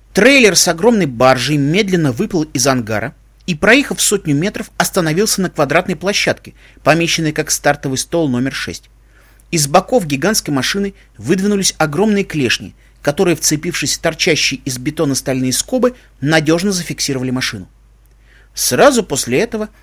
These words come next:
вы покинете кабину и вернётесь на планетолёт», продолжал пояснять Майк.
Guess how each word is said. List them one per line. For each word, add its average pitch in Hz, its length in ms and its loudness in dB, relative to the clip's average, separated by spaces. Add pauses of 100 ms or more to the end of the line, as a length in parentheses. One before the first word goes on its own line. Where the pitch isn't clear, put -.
(120)
вы 156 220 2
покинете 175 540 2
кабину 226 520 0
и 170 120 -4
вернётесь 156 500 -2
на 165 80 -6
планетолёт», 107 580 -6 (320)
продолжал 135 440 0
пояснять 123 400 -6
Майк. 117 240 -6